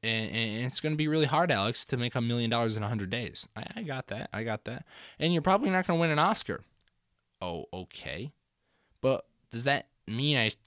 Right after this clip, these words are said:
should stop trying because I won't? No, you see,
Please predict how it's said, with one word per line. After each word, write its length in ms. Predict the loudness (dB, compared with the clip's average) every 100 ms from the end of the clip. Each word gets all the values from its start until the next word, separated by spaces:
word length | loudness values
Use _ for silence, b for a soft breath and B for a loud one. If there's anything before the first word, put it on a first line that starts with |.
| -2
should 220 | -2 -2
stop 440 | -2 4 2 2
trying 560 | -4 0 2 2 0 -2
because 680 | -4 -4 -2 -2 -2 -4 -6 _ _ _ _ _ -10 -2
I 180 | 0
won't? 640 | 2 0 0 0 -2 -8 -14 b b b b b
No, 160 | 0 2
you 160 | 4
see, 260 | 4 2